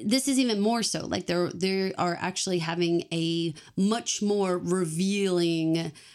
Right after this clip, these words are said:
how this relationship really works and how our family has really been successful all these years. It really hasn't just been a much to his surprise. <laughs>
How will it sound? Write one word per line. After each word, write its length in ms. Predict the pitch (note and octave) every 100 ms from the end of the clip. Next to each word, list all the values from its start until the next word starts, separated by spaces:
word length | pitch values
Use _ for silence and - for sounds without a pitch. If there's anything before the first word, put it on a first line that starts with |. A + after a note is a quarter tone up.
| -
how 360 | - F#3+ F3 F3
this 240 | E3+ F3
relationship 560 | F3 F3 E3+ E3+ E3 -
really 200 | D#3+ E3
works 460 | E3 G#3+ F#3 - -
and 160 | D#3+
how 160 | D#3+ E3
our 80 | E3
family 320 | - E3+ E3
has 180 | E3 D#3+
really 540 | E3 D#3+ E3+ E3 D#3+ - -
been 220 | G#3+ F4+
successful 600 | - F3 - C3+ - F3+
all 280 | E3+ - F3+
these 240 | E3+ D#3+
years. 300 | D3+ D#3 C#3
It 60 | -
really 340 | E3+ F#3+ A#3+ B3+
hasn't 360 | F#3 F#3 F3+
just 240 | - E3+ -
been 240 | D#3+ D#3
a 280 | D3 D#3 - -
much 580 | F3+ G3 G#3+ - - -
to 100 | G#3+
his 400 | F#3+ G3 F#3+ D#3+
surprise. 920 | - F3 F3 D3+ C2+ - - - -
<laughs> 40 | -